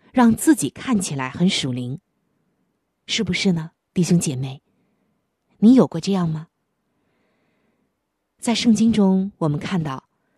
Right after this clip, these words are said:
耶稣也曾指出耶路撒冷的宗教领袖们犯了同样的错误。他们遵守复杂的宗教教条，远超过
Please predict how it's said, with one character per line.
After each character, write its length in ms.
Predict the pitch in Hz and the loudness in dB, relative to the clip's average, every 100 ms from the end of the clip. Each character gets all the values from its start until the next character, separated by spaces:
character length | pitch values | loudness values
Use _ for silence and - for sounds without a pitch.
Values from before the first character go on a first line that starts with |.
| _ _ _ _ _ | _ _ _ _ _
耶 140 | - 269 | -2 0
稣 300 | - - 277 | 0 2 2
也 140 | 175 | 2
曾 220 | 160 214 247 | -2 0 0
指 200 | 170 - | -2 -6
出 360 | - 185 180 - _ - | -6 -4 -4 -6 _ -2
耶 160 | 277 | 4
路 120 | 269 | 4
撒 280 | 214 - 277 | 4 0 -6
冷 220 | 254 131 | -4 -6
的 180 | 127 147 | -2 -2
宗 260 | 156 269 277 | 0 2 2
教 180 | 294 214 | 2 0
领 180 | 131 | -2
袖 260 | - - 254 | -8 -4 -2
们 220 | 165 123 _ _ _ | -2 -4 _ _ _
犯 340 | - 285 214 | -4 -2 0
了 160 | 143 123 | -2 -4
同 360 | - - 143 | -8 -6 -2
样 200 | 214 269 | 0 0
的 80 | 180 | -4
错 320 | - - 135 | -6 -10 -10
误。 160 | 117 - _ _ _ _ _ _ _ _ _ _ _ _ - | -12 -18 _ _ _ _ _ _ _ _ _ _ _ _ -4
他 80 | 220 | 2
们 120 | 190 | 2
遵 260 | 175 220 220 | 4 4 4
守 260 | - 131 | 0 -4
复 220 | 135 - | -4 -4
杂 260 | 196 160 135 | -2 -4 -4
的 220 | 156 143 - _ | 0 0 -2 _
宗 240 | - 226 | 0 2
教 200 | 226 208 | 4 0
教 200 | 156 202 | -4 -6
条， 360 | 160 - 127 135 _ _ _ _ _ _ | -10 -14 -16 -16 _ _ _ _ _ _
远 240 | - 180 143 | -6 -4 -4
超 280 | - 269 285 | -8 -6 -2
过 320 | 226 170 | 2 2